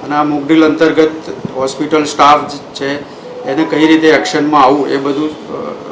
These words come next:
માહિતી આપવામાં આવી હતી. એમની પણ જે ઇન્સ્ટોલ સિસ્ટમ હતી એ પણ કાર્યરત હતી. એની અંદર જે પણ, અ, એમનો સ્ટાફ છે એ પણ ખૂબ, અ, એક્ટિવ હતો અને એમને પણ ફાયર ફાઇટિંગ કઈ રીતે કરવું એનું પણ થોડું ઘણું જ્ઞાન હતું અને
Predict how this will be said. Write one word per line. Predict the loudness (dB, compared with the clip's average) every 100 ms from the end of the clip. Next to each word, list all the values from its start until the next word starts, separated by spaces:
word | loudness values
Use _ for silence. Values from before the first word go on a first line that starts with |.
| -8
માહિતી | -4 -4 -4 -2
આપવામાં | -2 0 0 2 2
આવી | 2 0
હતી. | -2 -4 -8 -14 -16 -8
એમની | -2 2 4
પણ | 4 4
જે | 4
ઇન્સ્ટોલ | 2 0 2 2
સિસ્ટમ | 2 -2 0 0 2
હતી | 0
એ | 0
પણ | 0 -2 0
કાર્યરત | 0 0 -2 -2 -4
હતી. | -6 -6 -12 -14 -18 -16 -8
એની | 0 2
અંદર | 4 2 2
જે | 0
પણ, | 2 2 2
અ, | -2 -4 -6 -10 -8
એમનો | -2 -2
સ્ટાફ | 2 4 4 2
છે | -2 -2
એ |
પણ | -2 -4
ખૂબ, | -2 -6 -2 -2
અ, | -2 -6 -14 -18 -18 -18 -12 -8 -8 -8 -14 -18 -18 -10 -8 -6
એક્ટિવ | -4 -2 4 4 4
હતો | 4 4
અને | 4
એમને | 0 0 -2
પણ | -2
ફાયર | -2 0 0
ફાઇટિંગ | -2 -2 -4 -2
કઈ | -2 -2
રીતે | -2 -4
કરવું | -4 -2
એનું | -2 -4 -6
પણ | -8
થોડું | -6 -6 -2
ઘણું | -4 -4
જ્ઞાન | -4 -4 -4
હતું | -6 -10 -12 -16 -18 -18 -18 -16 -18 -18 -18 -18 -10
અને | -4 -2 -2